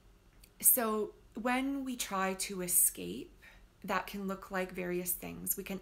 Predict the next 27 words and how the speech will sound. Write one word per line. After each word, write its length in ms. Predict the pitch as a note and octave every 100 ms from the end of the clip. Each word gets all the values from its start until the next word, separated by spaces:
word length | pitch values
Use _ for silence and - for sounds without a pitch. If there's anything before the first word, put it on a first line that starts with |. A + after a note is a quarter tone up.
| -
end 280 | F#3+ F#3+
up, 200 | F#3 F#3+
and 100 | F#3+
I 100 | F3+
did 220 | F#3 G#3 F#3
this 220 | G#3 -
for 120 | G#3
years, 600 | G3+ G#3 F#3 F3 E3+ F3
it 80 | -
can 160 | G3
look 200 | G3+ G3
like 200 | G#3 F#3+
different 320 | F3+ G3 G#3+ G#3
forms 380 | - G3 G3
of 100 | G3
addiction 760 | F#3 F3+ F3+ - F#3+ F3+ - F#3+ - - - - -
or 160 | G3 F#3+
escapism, 880 | F#3+ - F#3+ F#3 F#3+ F#3 F3+ E3 D#3+ D#3+ F3 - -
drugs, 720 | F3+ G3 G3 G3 F3+ - - - -
alcohol, 880 | G3 F#3+ F#3+ - F#3+ F#3 F3+ F3+ F3
sex, 680 | - - G3 - - - - - - -
extra 360 | G3+ F#3+ - G3+
cleaning, 840 | - A3+ A3 G3+ F3+ E3+ E3 E3 -
um, 260 | G3+ F#3+ F#3
extra 320 | F#3+ F#3 - -
exercising, 1200 | G#3+ G#3+ - G#3 F#3+ F3+ F3+ F3 F3 E3+ E3 E3 - - F#3+
workaholism, 1120 | G#3 A3+ A3+ G3+ F#3+ F#3 F3 F3 E3+ D#3+ D#3+